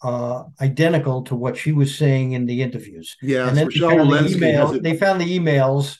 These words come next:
Speaker 2: Yes,
Speaker 1: And,
Speaker 2: uh, she admitted
Speaker 1: and I
Speaker 2: to that.
Speaker 1: wasn't imagining it.
Speaker 2: That's
Speaker 1: Yeah.
Speaker 2: right. That's right. No, no, they were in, in close contact, and, and, and, and she admitted to that. That was her constituency,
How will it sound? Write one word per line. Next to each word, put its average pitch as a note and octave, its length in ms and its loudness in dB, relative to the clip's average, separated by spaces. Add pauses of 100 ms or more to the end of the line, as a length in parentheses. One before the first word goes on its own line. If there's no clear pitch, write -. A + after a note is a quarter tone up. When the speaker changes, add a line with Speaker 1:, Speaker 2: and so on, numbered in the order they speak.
Speaker 2:
Yes, A#2+ 340 -4
Speaker 1:
And, C3 520 -4
Speaker 2:
uh, A2 40 -8
she C#3+ 160 -2
admitted D#3 280 2
Speaker 1:
and D3+ 60 2
I - 40 2
Speaker 2:
to D#3 60 4
that. D#3+ 40 2
Speaker 1:
wasn't E3+ 240 0
imagining C3+ 600 -2
it. G#2 240 -20
Speaker 2:
That's C3+ 240 -2
Speaker 1:
Yeah. B2 80 0
Speaker 2:
right. F#2 160 -8
That's C3 240 -4
right. G2+ 180 -6
No, A2 240 -4
no, A2 460 -6
they B2 180 2
were C3 200 6
in, B2 220 -4
in A#2 120 -6
close C3+ 260 0
contact, G#2+ 540 -4
and, G2+ 180 -4
and, G#2 300 -6 (300)
and, G2 280 -10
and G2+ 280 -8
she A2+ 260 2
admitted A2 580 0
to G#2 120 -8
that. G2+ 360 -4 (360)
That C3+ 140 2
was C3+ 220 6
her A#2 240 -4
constituency, G#2 1000 -6